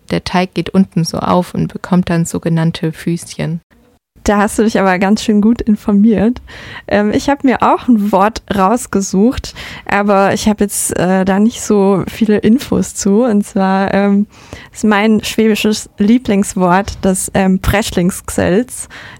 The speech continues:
Speaker 2: Die waschechten Schwaben unter euch werden's kennen.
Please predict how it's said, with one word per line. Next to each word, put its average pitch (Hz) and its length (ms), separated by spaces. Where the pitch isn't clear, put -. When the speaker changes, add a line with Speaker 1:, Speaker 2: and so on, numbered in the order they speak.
Speaker 2:
Die 196 280
waschechten 196 640
Schwaben 185 380
unter 190 360
euch 196 220
werden's 190 440
kennen. 226 400